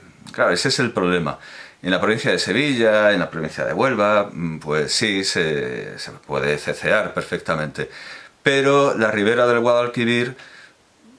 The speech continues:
es seseante, solo que se puede sesear de, de varias maneras.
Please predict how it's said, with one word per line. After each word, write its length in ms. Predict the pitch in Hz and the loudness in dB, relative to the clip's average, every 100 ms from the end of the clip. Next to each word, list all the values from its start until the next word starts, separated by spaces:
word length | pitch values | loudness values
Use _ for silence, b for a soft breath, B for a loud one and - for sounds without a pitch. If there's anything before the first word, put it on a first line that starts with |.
| - | -2
es 180 | 107 - | -2 0
seseante, 640 | 110 - 131 175 143 92 | -2 0 0 0 0 0
solo 220 | - 87 | 2 0
que 80 | 82 | -2
se 100 | 85 | -2
puede 260 | 117 123 | 0 2
sesear 480 | 127 - - 104 120 | 2 0 2 0 0
de, 320 | 107 92 87 | 0 2 2
de 100 | 80 | 2
varias 440 | 80 82 85 82 - | 0 2 2 0 -2
maneras. 520 | 73 107 151 87 - | -2 0 2 0 -4